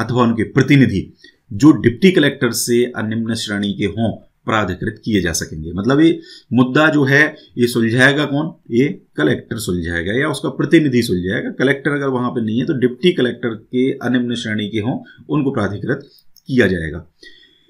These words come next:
किसी भी सिविल न्यायालय को ऐसे ऋण के संबंध में किसी भी प्रश्न को ग्रहण करने या विनिश्चित करने की अधिकारता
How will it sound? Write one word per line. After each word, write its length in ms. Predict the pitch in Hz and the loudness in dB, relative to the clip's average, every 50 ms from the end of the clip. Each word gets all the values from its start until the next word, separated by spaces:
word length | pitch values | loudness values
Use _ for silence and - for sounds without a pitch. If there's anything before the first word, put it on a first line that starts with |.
| _ _ - | _ _ 4
किसी 260 | 160 143 202 214 220 | 6 6 6 4 4
भी 300 | 170 143 156 185 214 226 | 4 4 6 6 6 4
सिविल 400 | - - 190 180 170 190 196 185 | 4 6 6 8 8 8 8 8
न्यायालय 420 | 180 180 180 180 175 175 175 170 | 6 6 6 6 6 6 6 4
को 200 | 170 - 185 185 | 6 8 8 8
ऐसे 200 | 180 175 175 175 | 8 6 4 4
ऋण 160 | 156 165 165 | 2 2 2
के 120 | - 170 160 | 2 2 2
संबंध 360 | 160 165 160 156 156 156 156 | 2 2 0 0 -2 -2 0
में 200 | 160 175 175 175 | 0 0 0 0
किसी 260 | - 151 156 156 156 | 0 0 2 2 2
भी 120 | 147 156 156 | 4 2 2
प्रश्न 360 | 151 147 151 - - 156 143 | 2 0 -2 -2 -2 -4 -2
को 140 | 135 151 139 | -2 -2 0
ग्रहण 380 | 120 107 123 127 131 147 156 | 2 4 4 4 6 6 4
करने 420 | 156 170 156 156 160 165 175 185 175 | 4 2 2 0 0 0 0 0 0
या 200 | 135 123 127 123 | 2 2 2 2
विनिश्चित 520 | 120 123 127 135 135 - - 180 180 - | 2 2 2 2 2 4 4 4 4 4
करने 240 | - 123 113 113 113 | 0 -4 -4 -4 -4
की 100 | 113 117 | -4 -4
अधिकारता 680 | 101 101 101 - - 95 92 - - 101 104 - _ | -4 -4 -4 -6 -6 -8 -8 -8 -8 -10 -10 -10 _